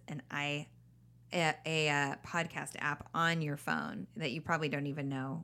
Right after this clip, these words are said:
what it is. <laughs> Yeah. So you go into the app and you search for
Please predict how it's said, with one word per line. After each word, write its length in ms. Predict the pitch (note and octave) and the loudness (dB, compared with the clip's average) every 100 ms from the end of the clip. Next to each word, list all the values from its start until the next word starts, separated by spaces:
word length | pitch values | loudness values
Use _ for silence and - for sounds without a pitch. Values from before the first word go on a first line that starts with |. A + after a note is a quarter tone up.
| - | -6
what 180 | C3+ - | -6 -6
it 100 | - | -6
is. 240 | - - - | -8 -10 -12
<laughs> 100 | - | -2
Yeah. 240 | D4 C4+ G3 - - - - - | 6 6 6 -2 -18 -18 -18 0
So 140 | B3+ | 4
you 160 | B3+ A#3+ | 6 8
go 180 | B3 | 8
into 180 | C#4 C#4+ | 8 8
the 140 | C4 A3 | 6 8
app 300 | G3 A3+ - | 10 8 4
and 180 | F3+ | 2
you 120 | F#3 F3+ | 4 2
search 680 | - - A3+ B3 A#3+ - - | 2 4 6 6 0 -4 -6
for 880 | - F#3+ F#3+ F3+ F3 E3+ E3 F3 | 0 4 8 10 10 10 8 4